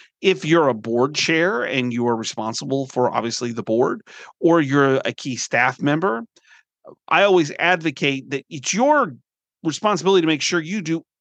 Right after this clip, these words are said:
everything possible to get them help. That includes things like communication. Maybe that's bringing in someone from the outside, a consultant like myself, to have communication. Say, "Look, this is what best practice is, and here's what we're trying to accomplish."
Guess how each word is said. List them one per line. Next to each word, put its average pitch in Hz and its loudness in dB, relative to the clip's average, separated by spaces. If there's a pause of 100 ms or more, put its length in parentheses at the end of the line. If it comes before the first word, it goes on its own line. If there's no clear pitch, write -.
(160)
everything 226 0 (500)
possible 135 0 (420)
to 156 -2
get 143 0
them 131 0
help. 113 -4 (1120)
That 160 6
includes 151 2
things 143 -4
like 127 -2 (220)
communication. 139 -2 (1080)
Maybe 131 2
that's 135 2
bringing 143 2
in 139 2
someone 147 0
from 143 -2
the 143 0
outside, 139 0
a 110 -6
consultant 135 -4
like 110 -6
myself, 127 2 (400)
to 170 0
have 220 2
communication. 131 0
Say, 170 -2
"Look, 175 0
this 170 -2
is 151 -6
what 165 2
best 147 -2
practice 143 -2
is, 127 -2
and 123 -2
here's 139 -2
what 139 -4
we're 131 -6
trying 127 -2
to 123 -2
accomplish." - -8